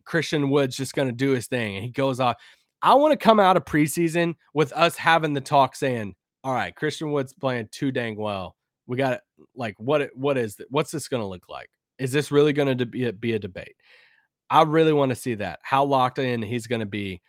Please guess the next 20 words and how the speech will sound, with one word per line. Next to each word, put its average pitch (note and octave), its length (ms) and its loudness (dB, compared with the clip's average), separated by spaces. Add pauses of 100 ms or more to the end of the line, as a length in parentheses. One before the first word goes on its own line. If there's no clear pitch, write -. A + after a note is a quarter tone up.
(260)
I G#2+ 60 -10
almost G#2+ 260 -6
said F2+ 140 -8
locked F#2 300 -6
on. A2+ 280 -4
<laughs> - 60 -14
Ha! C#3+ 160 -4 (380)
How D3 180 4
locked D3 320 4
in C#3 120 4
he's B2+ 140 0
gonna A#2+ 160 0
be, G#2+ 380 -4 (400)
uh, G#2+ 160 -6
on C3 180 0
both C#3+ 240 4
sides C#3 280 0
of B2 60 -2
the A#2 60 -6
floor, B2+ 400 -6